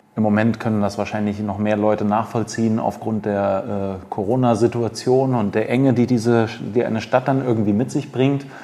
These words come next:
Wir wollten eben einfach raus und ein bisschen mehr Platz haben. So Platz für Ideen, auch bezahlbaren Raum. Wir haben vorher in Mitte gelebt. Das war super praktisch, weil ich es nicht weit hatte in die Marienstraße und überhaupt, ähm,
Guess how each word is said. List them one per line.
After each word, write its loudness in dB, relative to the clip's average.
Wir 2
wollten 4
eben -2
einfach 0
raus 4
und -4
ein 0
bisschen 0
mehr 2
Platz -4
haben. -2
So -4
Platz -2
für 0
Ideen, 2
auch 2
bezahlbaren 0
Raum. 2
Wir -4
haben -4
vorher 0
in 0
Mitte 2
gelebt. 2
Das -6
war 0
super 2
praktisch, -2
weil 0
ich 0
es -6
nicht -2
weit 6
hatte 0
in -2
die 0
Marienstraße 0
und 0
überhaupt, 2
ähm, 0